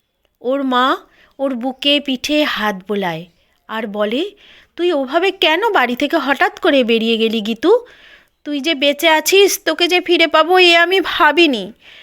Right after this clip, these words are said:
ভগবান আছেন, দুঃখিনী মায়ের প্রার্থনা শুনেছেন। আয় বোন," বলে হাত ধরে টানে ওর দাদা।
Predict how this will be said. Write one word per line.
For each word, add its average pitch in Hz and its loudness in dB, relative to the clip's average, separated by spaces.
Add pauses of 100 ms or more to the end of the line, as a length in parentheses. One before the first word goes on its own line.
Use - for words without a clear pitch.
(200)
ভগবান 220 0
আছেন, 202 -2 (400)
দুঃখিনী 302 -2
মায়ের 311 4
প্রার্থনা 330 2
শুনেছেন। 320 0 (1500)
আয় 302 2
বোন," 262 6 (720)
বলে 269 0
হাত 262 -2
ধরে 349 2
টানে 254 0
ওর 214 2
দাদা। 151 -2